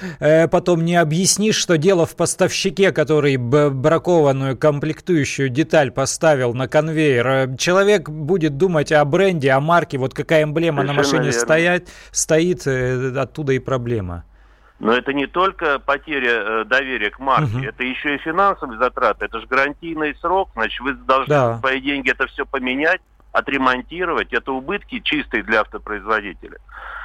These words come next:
Speaker 2: Поэтому, ещё раз говорю, при всей привлекательности, э, м, производства на конвейер, во всём мире это очень жёсткие требования.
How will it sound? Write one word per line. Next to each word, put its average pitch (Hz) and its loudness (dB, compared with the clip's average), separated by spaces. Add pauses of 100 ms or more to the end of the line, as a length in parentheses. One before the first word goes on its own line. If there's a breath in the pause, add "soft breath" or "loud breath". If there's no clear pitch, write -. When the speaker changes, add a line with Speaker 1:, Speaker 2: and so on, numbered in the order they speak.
(180 loud breath)
Speaker 2:
Поэтому, 147 0
ещё 165 -2
раз 156 2
говорю, 123 -4
при - -4
всей 180 -4
привлекательности, 143 -4
э, 104 -2
м, 101 -10
производства 147 -2
на 131 2
конвейер, 135 -6 (560 soft breath)
во 120 0
всём 151 -8
мире 175 0
это 135 -2 (120)
очень 170 -4
жёсткие 127 -4
требования. 80 -6